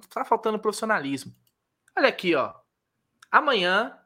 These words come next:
tem rodada da Libertadores, ó. Então você faça sua aposta na um x bet, a maior casa de apostas do mundo, e usando o cupom amit mil novecentos e quatorze, ó, é mamão. S-,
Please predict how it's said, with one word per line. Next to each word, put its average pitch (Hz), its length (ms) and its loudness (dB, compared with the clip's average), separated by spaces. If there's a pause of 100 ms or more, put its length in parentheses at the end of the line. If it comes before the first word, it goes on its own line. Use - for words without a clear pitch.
(220)
tem 381 380 -4
rodada - 640 2
da 370 80 -4
Libertadores, 262 840 0
ó. 165 80 -2
Então 214 280 -4
você 240 520 -2 (1040)
faça 269 340 0
sua 214 160 0
aposta 208 420 -2
na 202 140 2
um 262 160 -6
x 202 180 -4
bet, 180 300 -2
a 190 40 0
maior 196 180 -2
casa 185 240 -2
de 170 80 -4
apostas 156 480 -6
do 277 120 -4
mundo, 254 440 -4
e 262 40 -4
usando 214 460 0 (280)
o 202 120 -6
cupom 196 360 0
amit 170 380 -4
mil 165 80 -10
novecentos 160 380 -8
e 151 40 -12
quatorze, 175 520 0
ó, 143 200 0 (360)
é 185 120 2
mamão. 170 680 2
S-, - 540 -8